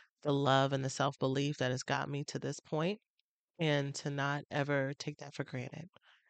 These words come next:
and to always live in gratitude for it. So promise number one is we will get, regain control of our lives. Number two, we will begin to feel dignity and respect for ourselves. The things I've done, I was even just thinking about one of the things this weekend that I hadn't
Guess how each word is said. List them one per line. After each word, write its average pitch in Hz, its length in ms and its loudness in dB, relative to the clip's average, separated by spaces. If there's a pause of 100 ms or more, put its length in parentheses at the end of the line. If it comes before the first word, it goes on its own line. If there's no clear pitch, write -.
(120)
and 143 100 -2
to 123 100 2
always 143 420 2
live 139 140 2
in 135 140 -2
gratitude 123 520 -4
for 139 220 -10
it. 147 180 -12 (920)
So - 160 -2
promise 156 400 0
number 156 220 0
one 143 320 2
is 143 220 -4
we 151 100 -4
will 143 240 0
get, 147 240 -6
regain 139 340 -2
control 139 360 -4
of 139 100 -4
our 135 120 -2
lives. 147 680 -6 (100)
Number 151 280 0
two, 180 480 2
we 170 160 2
will 151 140 4
begin 147 440 0
to 151 120 -4
feel 147 220 -2
dignity 156 800 -2
and 139 120 -4
respect 135 500 -4
for 143 160 -2
ourselves. - 720 -6 (800)
The 175 100 0
things 202 320 0
I've 175 220 2
done, 156 220 4
I 156 80 8
was 156 140 0
even 196 180 -2
just 185 200 -4
thinking 180 200 -4
about 170 380 0
one 185 280 4
of 196 80 4
the 190 80 4
things 175 220 2
this 170 160 0
weekend 175 320 0
that 147 80 2
I 147 80 2
hadn't 165 380 -2